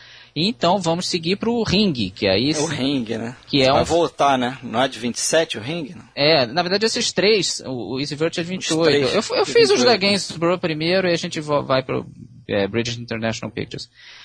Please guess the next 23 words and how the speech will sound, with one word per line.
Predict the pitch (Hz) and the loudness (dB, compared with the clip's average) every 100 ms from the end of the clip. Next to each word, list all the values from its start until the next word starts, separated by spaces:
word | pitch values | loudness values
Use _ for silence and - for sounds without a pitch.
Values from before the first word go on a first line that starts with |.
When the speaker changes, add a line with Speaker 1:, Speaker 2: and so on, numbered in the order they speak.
| - - | -20 2
Speaker 1:
Que | 185 | 4
esse | 226 233 | 4 2
filme, | - 220 226 | 0 0 4
ele, | 226 | 4
ele | 185 190 | 4 2
foi | 196 196 | 2 2
o | |
primeiro | 190 170 170 160 | 2 2 2 2
desse | 165 - | 0 0
novo | 165 165 | -2 -2
estúdio | 175 - 208 226 226 240 - | -2 -6 0 0 0 -6 2
e | |
ele | 202 214 | 2 4
teve | 226 226 | 2 2
grande | 233 233 | 2 2
liberdade | 233 226 220 226 | 2 4 4 2
justamente | 247 254 240 | 0 -4 -4
por | - | 0
causa | 247 | 2
disso. | 196 165 | 2 0
Tava | 175 180 | 0 2
uma | 165 | 2
zona | 151 170 175 165 | 2 2 2 0